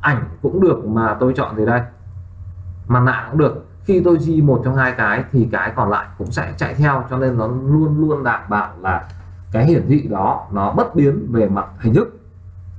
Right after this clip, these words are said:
Vị trí thì có thể nó thay đổi, nhưng mà cái hoa văn, họa tiết,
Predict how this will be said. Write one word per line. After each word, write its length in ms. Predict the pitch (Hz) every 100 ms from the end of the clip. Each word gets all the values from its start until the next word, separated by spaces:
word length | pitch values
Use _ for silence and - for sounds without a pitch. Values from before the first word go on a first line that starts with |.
| -
Vị 220 | 160 208
trí 280 | 196 190 254
thì 80 | 170
có 80 | -
thể 120 | 107
nó 100 | 117
thay 120 | 156
đổi, 200 | 156 110 - - 143
nhưng 340 | 147 165 160
mà 140 | 135 123 - -
cái 480 | 113 110 143 202 - -
hoa 320 | 151 165 165 170
văn, 200 | 170 160
họa 340 | 165 165 -
tiết, 160 | 202